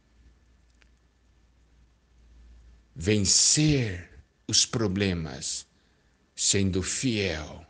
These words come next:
até a morte, crendo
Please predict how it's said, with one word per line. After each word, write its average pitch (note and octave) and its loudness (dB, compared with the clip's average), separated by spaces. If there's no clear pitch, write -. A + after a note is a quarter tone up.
até E2+ -6
a D2 -6
morte, - -12
crendo F#2 4